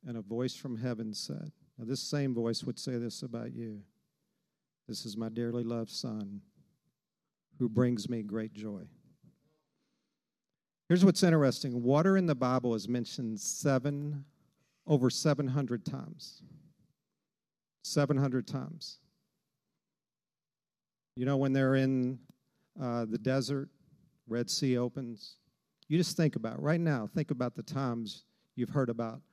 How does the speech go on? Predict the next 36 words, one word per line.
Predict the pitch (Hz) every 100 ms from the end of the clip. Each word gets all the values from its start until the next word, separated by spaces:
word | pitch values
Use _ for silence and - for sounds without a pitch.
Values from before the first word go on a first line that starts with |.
| _ _ _
water | 117 117 127 113 101 117 _ _ _ _ _ _ _ _
in | 135
the | 117
Bible. | 110 120 120 - - _ _ _ _ _ _ _ _ _ _ _ _ _
What | 151
would | 165
the | 139
Bible | 139 143 135
look | 135 139
like | 135 117 110 - - - - -
if | - -
the | 120
water | 123 120 113
was | 107 95
removed? | 107 107 117 98 - - - - - _ _ _ _ _ _ _ _ _ _ _ _ _ _ _ _ _ _ _ _ -
This | 143 -
is | -
such | 180 170
a | 156
powerful | 165 156 143 156
moment | 135 135 131
in | 123
the | 113
Bible. | 123 120 113
It's | 110
one | 110 131
of |
the | 117
few | - 143
times | 139 147 131 117 113 -
it | 127
ever | 123 123 123
says | - 135 120 104
that | 117
the | 117
Father, | - 135 135 151 156